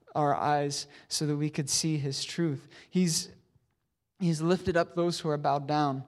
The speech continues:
like in verse eight. I know that there are some people, and I have felt this way too, that, that sometimes we are, are so, um, we're underneath such a heavy burden,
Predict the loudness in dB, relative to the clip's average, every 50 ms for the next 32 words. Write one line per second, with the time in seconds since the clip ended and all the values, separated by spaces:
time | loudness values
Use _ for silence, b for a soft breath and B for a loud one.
0 | B B B B B B -2 -2 -2 -2 -4 -4 -2 -2 -2 -2 -4 -4 -6 -6
1 | -6 -6 -6 -8 -6 -2 0 2 2 2 2 2 0 0 0 0 2 2 2 2
2 | 0 -2 -4 -4 -2 -2 -2 -2 -2 -2 -2 -2 -4 -6 -6 -4 -2 -2 -2 -2
3 | -2 -4 -4 -4 -2 0 2 2 2 2 0 -2 -4 -6 -4 -6 -8 -10 -8 -6
4 | -6 -8 -6 -4 -2 -2 -2 -2 -2 B B B B B B B 0 4 4 4
5 | 4 2 -2 -8 -20 _ _ _ _ -14 -6 -4 -2 -2 -2 -2 -2 -2 -2 -2
6 | -2 -2 -2 -4 -4 -4 -4 -2 -2 -2 -4 -8 B B B B B B B -12
7 | -8 -6 -6 -4 -2 0 0 2 2 2 2 4 4 4 6 6 4 4 2 0
8 | -4 B B B B B B B -8 -6 -6 -6 -8 -10 -12 -14 -18 _ _ _
9 | _ -20 -20 -12 -8 -6 -4 0 2 2 4 4 2 2 0 0 0 -2 -2 -2
10 | -4 -6 -4 -4 -4 -4 -4 -2 0 0 0 0 0 -2 -2 -2 -4 -4 -4 0
11 | 0 2 2 2 0 -2 -4 -4 -8